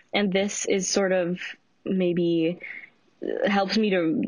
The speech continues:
try and figure out what her brand should be. Like, I don't, I agree with you. She, she isn't convincing as, like, a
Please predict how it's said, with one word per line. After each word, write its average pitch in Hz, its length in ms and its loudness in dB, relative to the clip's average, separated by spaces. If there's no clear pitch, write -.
try 190 280 2
and 185 260 2
figure 180 300 2
out 170 100 0
what 180 140 2
her 226 160 2
brand 208 420 2
should 202 260 2
be. 262 300 2
Like, 226 140 2
I 202 80 4
don't, 202 400 2
I 214 160 4
agree 208 340 2
with 247 100 2
you. 208 120 2
She, 185 320 -4
she 175 240 0
isn't 202 260 0
convincing 196 480 2
as, 180 120 2
like, 175 160 2
a 165 200 2